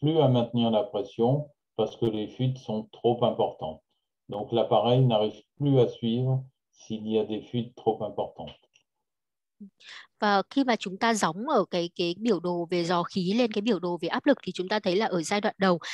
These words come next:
Speaker 2: khi mà dò khí nó vẫn còn là tương đối là ít hoặc là ở có những cái đoạn mà không có dò khí,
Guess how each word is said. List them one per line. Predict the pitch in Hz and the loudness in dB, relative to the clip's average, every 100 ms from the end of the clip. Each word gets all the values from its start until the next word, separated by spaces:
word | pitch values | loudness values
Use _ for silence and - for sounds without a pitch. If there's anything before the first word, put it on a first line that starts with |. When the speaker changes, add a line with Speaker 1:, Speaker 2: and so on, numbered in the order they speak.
| - - | -12 0
Speaker 2:
khi | 269 | 2
mà | 226 190 | 4 4
dò | 185 180 | 4 2
khí | - 185 185 | 0 -4 -2
nó | 202 | -4
vẫn | 202 226 | -6 -4
còn | 262 196 | 0 0
là | 165 165 | 0 -4
tương | - 233 | -2 -4
đối | 196 202 | -2 -2
là | 226 | -2
ít | 254 339 | -2 -4
hoặc | 254 - | -6 -4
là | 160 - | -4 -2
ở | 160 | -6
có | - 165 | -4 -8
những | 190 | -6
cái | 208 | -4
đoạn | 240 214 | -2 -2
mà | 170 165 | -4 -8
không | 226 | -8
có | 220 180 | -8 -2
dò | 214 175 | 0 0
khí, | - 180 | 0 0